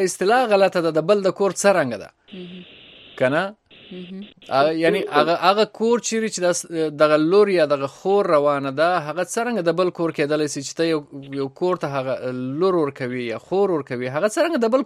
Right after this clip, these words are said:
Speaker 1: کور کېدلی سي؟ اول دور خو زه وایم دغه اصطلاح غلطه ده، دغه فکر او دا سوچ غلط دی.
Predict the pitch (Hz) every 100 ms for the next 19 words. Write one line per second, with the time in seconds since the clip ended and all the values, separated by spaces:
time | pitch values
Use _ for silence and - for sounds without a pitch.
0 | 262 262 - 135 135 131 143 135 196 202
1 | 190 185 170 185 185 170 160 151 - 156
2 | 180 170 160 147 143 135 135 135 131 220
3 | 226 202 160 139 131 - 254 208 143 135
4 | 131 113